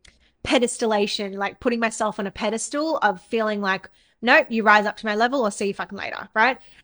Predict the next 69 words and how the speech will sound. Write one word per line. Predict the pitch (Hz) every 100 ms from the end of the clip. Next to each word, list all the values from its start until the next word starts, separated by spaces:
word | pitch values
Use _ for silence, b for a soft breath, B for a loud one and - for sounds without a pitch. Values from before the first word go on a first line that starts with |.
| -
And | 254
that's | 262 - 311
not | 302
the |
case | 311 302 277 277
for | -
a | 226
lot | 220 240
of | 254
people | 269 254 240
in |
the | 233
space. | - 233 269 285
That's | -
not | 247
the | 226
case | 233 -
for | 220
a |
lot | 208 233
of |
coaches | 240 233 240
in | 226
the | 233
space, | 240 277
but | 196
that's | 240 -
how | 240
it | 190
felt | - 220 233
to | -
me | 220 208
when | 220 208
I | 202 208
was | 240 233
doing | - 120 -
it. | - - B B B
Not | 220 220
that | 269
it |
feels | 302 302
like | 302
that | 285
when | 277
other | 277 277
people | 294 294
do | 214 202
it. | 285 -
It | 240
just | 233 -
felt | 220 208
that | 196
way | 196
for | 202
me. | 196 127 - B B B -
And | 254
so | 247 220
I | 247
had | 285 320
to | -
t-, | - 247
detach | - 247 247 - -
from | 240 226
this, | 214 - 220 -
uh, | 208
this | 196 -
idea | 196 196 233 233 220
of |
entitlement. | 196 190 - 240 247 190